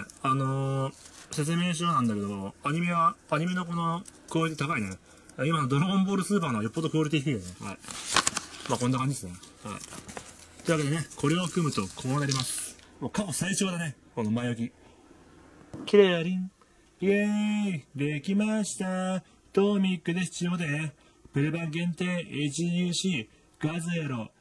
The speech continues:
ガゼレズ、完成しましたよね。正面はこんな感じ。側面は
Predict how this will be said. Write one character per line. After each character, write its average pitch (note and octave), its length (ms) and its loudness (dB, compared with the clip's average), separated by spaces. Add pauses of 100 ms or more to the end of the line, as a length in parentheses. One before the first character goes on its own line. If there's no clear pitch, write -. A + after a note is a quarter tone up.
(120)
ガ D#3+ 160 -2
ゼ D#3+ 120 -2
レ D3+ 120 0
ズ、 A#2 280 -4 (320)
完 D3+ 240 -2
成 E3+ 120 2
し D#3 120 0
ま G3 180 2
し - 80 -8
た A3 80 4
よ G3+ 140 4
ね。 F#3+ 640 2 (320)
正 D#3 260 -2
面 D#3+ 220 2
は F#2+ 160 -6 (420)
こ - 120 -4
ん C3 80 4
な C3 60 0
感 B2 200 0
じ。 - 180 -6 (400)
側 - 260 2
面 C3+ 180 4
は F#2 160 -6